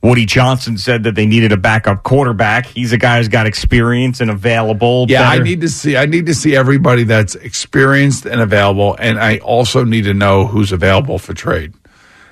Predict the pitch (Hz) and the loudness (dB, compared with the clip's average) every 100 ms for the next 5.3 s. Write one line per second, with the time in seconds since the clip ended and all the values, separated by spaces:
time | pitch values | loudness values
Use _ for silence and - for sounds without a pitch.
0 | - 123 120 135 214 156 143 - 139 120 | -2 2 4 4 2 0 -2 -2 0 0
1 | 127 113 110 101 95 92 110 113 - - | -2 -2 0 0 -2 0 0 2 -2 -6
2 | - - - 95 104 - - 82 80 _ | -8 -8 -2 0 0 -2 -6 -8 -10 _
3 | _ 113 95 71 71 50 - _ - 104 | _ -2 0 0 -4 -6 -8 _ -4 0
4 | 95 76 - - 143 180 - 190 226 175 | 0 -2 -4 -4 0 0 0 0 2 0
5 | 160 185 | -2 -6